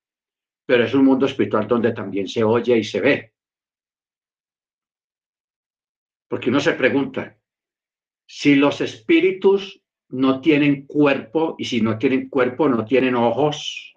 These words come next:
cuencas para los ojos, entonces, ¿cómo ven? ¿Cómo hablan si no tienen boca y no tienen lengua? ¿Cómo hablan? O sea, el sistema de comunicación es muy diferente.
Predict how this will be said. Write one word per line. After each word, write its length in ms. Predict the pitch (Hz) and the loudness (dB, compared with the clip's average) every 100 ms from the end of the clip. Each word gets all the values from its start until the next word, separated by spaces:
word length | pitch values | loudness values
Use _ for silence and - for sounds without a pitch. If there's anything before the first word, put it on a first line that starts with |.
| _ - | _ -2
cuencas 640 | 127 120 131 147 143 - - | 0 0 -2 -4 -4 -10 -4
para 160 | 113 | -2
los 180 | 101 95 | -2 -2
ojos, 420 | 113 110 160 - _ _ _ _ _ _ _ _ _ - | -2 -2 -6 -8 _ _ _ _ _ _ _ _ _ -6
entonces, 580 | 120 110 123 117 147 - | -4 -2 -2 -2 -8 -4
¿cómo 320 | 143 139 139 | 0 0 2
ven? 440 | 156 120 - - _ _ _ _ _ _ _ _ _ _ _ _ _ _ _ _ _ _ _ _ _ _ _ _ _ _ _ _ _ _ - | 0 0 -4 -14 _ _ _ _ _ _ _ _ _ _ _ _ _ _ _ _ _ _ _ _ _ _ _ _ _ _ _ _ _ _ -2
¿Cómo 300 | 131 139 151 | 0 2 2
hablan 440 | 151 131 104 90 | 0 -2 -4 -6
si 180 | - 113 | -4 -2
no 140 | 110 | -2
tienen 300 | 139 135 135 | 0 0 0
boca 420 | 143 - 98 80 - | 0 -2 -4 -8 -4
y 80 | |
no 140 | 104 104 | -4 0
tienen 280 | 131 127 131 | -2 0 0
lengua? 520 | 139 127 107 80 - _ _ _ _ _ _ _ - | 0 0 -2 -4 -14 _ _ _ _ _ _ _ -8
¿Cómo 280 | 117 127 | -2 0
hablan? 440 | 139 131 90 78 _ _ _ _ _ - | 0 -2 -8 -14 _ _ _ _ _ -8
O 80 | |
sea, 380 | 110 147 - - _ _ _ _ _ _ | -4 -2 -4 -8 _ _ _ _ _ _
el 160 | 165 156 | 0 0
sistema 640 | - 139 - - 202 220 208 | 0 -2 -2 0 0 2 0
de 220 | - - | 0 -4
comunicación 960 | 175 156 143 131 - 117 - 143 185 156 | -2 0 0 0 0 -4 2 2 4 2
es 140 | 113 | 0
muy 200 | 117 117 | 0 0
diferente. 560 | 117 117 113 107 107 | -2 -2 -2 -2 -4